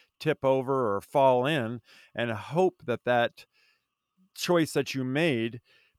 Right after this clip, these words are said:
brings you close to that tightrope finish, but it's a, it is, it's not, it's not, it's not connected through there.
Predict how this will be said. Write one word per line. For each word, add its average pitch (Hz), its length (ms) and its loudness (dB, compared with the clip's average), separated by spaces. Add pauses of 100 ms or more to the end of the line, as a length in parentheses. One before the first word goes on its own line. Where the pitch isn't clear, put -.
brings 156 260 0
you 139 280 2 (280)
close 170 680 4
to 147 220 -2
that 117 280 2
tightrope 131 640 0
finish, - 640 -4
but 120 120 -4
it's 120 200 -4
a, 117 240 0
it 127 140 -2
is, 123 340 -2
it's 120 240 -8
not, 131 380 -2
it's 120 160 -12
not, 131 240 -4 (180)
it's 120 180 -14
not 123 180 -6
connected 117 760 -8
through 101 260 -10
there. 85 320 -14